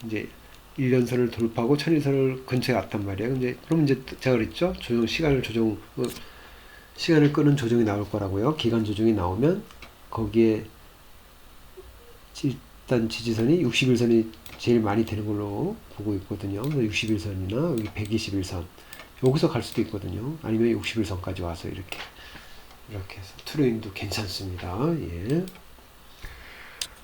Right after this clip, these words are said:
어... 어, 오늘 여기까지 하기, 하도록 하고요. 하여튼 우리 저 엔케이맥스 내일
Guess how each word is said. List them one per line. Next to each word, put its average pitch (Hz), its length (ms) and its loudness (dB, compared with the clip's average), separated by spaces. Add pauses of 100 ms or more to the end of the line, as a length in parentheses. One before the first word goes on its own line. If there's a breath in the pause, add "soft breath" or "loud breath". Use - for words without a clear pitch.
(360)
어... 117 760 -4 (1400 loud breath)
어, 165 60 4
오늘 147 320 10
여기까지 131 340 4
하기, 139 260 2 (180)
하도록 147 380 0
하고요. 123 460 2 (300 loud breath)
하여튼 123 680 2 (720)
우리 120 220 2
저 107 340 -2
엔케이맥스 110 1120 0 (1900)
내일 110 460 2